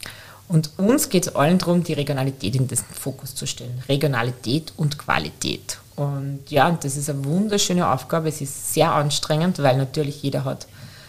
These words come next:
andere Ansichten, jeder hat andere Schwerpunkte, andere Interessen. Äh, Eitelkeiten spielen <laughs> auch eine Rolle, wie es halt so ist im normalen Leben. Aber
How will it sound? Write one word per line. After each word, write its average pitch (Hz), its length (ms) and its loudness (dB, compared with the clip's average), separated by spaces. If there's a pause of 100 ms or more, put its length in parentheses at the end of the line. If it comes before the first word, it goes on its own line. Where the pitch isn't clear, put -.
(300)
andere 135 400 2
Ansichten, 170 960 2
jeder 127 180 -4
hat 123 100 -8
andere 123 240 -4
Schwerpunkte, 147 840 0
andere 139 300 -2
Interessen. 139 840 0 (800)
Äh, - 60 0
Eitelkeiten 156 880 2
spielen 190 260 2
<laughs> - 0 -
auch 170 500 6
eine 190 240 6
Rolle, 165 360 6
wie 185 60 6
es 180 100 2
halt 160 180 6
so 180 80 2
ist 196 140 0
im 160 100 0
normalen 135 420 2
Leben. 131 300 -2 (520)
Aber 151 520 6